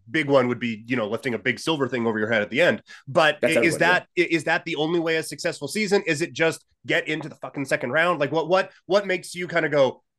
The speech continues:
Speaker 1: "Okay, this was good"?
Speaker 2: Yeah. Ah, man. Like, uh,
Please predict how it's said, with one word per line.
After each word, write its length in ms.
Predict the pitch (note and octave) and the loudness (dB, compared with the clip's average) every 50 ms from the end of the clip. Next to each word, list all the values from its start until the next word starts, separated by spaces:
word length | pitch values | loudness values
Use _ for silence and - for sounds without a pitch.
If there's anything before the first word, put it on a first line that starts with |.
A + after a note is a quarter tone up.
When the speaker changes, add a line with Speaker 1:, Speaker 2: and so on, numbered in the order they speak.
| _ - | _ -4
Speaker 1:
"Okay, 300 | D#3+ D3+ - - D#3+ C#3+ | -4 -4 0 2 2 2
this 180 | C3+ C#3+ C#3 - | 2 0 -2 -2
was 140 | C3 A2+ | -8 -8
good"? 220 | - A2+ F2 D2+ - _ _ _ _ _ _ _ _ _ _ _ _ _ _ _ _ _ _ _ _ _ _ _ _ _ _ _ _ _ _ | -6 -10 -10 -10 -14 _ _ _ _ _ _ _ _ _ _ _ _ _ _ _ _ _ _ _ _ _ _ _ _ _ _ _ _ _ _
Speaker 2:
Yeah. 500 | F3+ E3+ F3+ F#3+ F3+ E3 D3+ C3 - - - - | 6 6 8 8 8 6 6 4 2 -2 -2 0
Ah, 640 | D3 E3+ F3+ F3+ F#3 F3+ F#3 F3+ F3+ F3 F3 E3+ E3 | 4 4 6 6 6 8 8 8 8 8 6 6 4
man. 360 | D#3 D3 C#3 C3 A#2 G2+ F#2 - _ _ _ _ _ _ _ _ _ | 2 2 2 0 -2 -4 -8 -16 _ _ _ _ _ _ _ _ _
Like, 500 | C3 C#3+ D#3 D#3+ D3+ D3 - - - - _ _ _ _ _ _ _ _ _ _ _ _ _ _ _ _ _ _ _ _ _ _ _ _ _ _ _ _ _ _ - | 4 6 6 6 6 4 -2 -10 -20 -20 _ _ _ _ _ _ _ _ _ _ _ _ _ _ _ _ _ _ _ _ _ _ _ _ _ _ _ _ _ _ 4
uh, 280 | F3+ F#3+ F#3 F3 E3 | 8 8 10 8 8